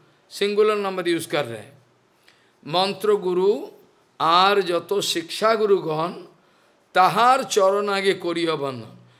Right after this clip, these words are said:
मतलब कृष्णदास कविराज गोस्वामी कहना चाहा,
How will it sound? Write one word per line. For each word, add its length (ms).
मतलब 580
कृष्णदास 560
कविराज 440
गोस्वामी 420
कहना 440
चाहा, 480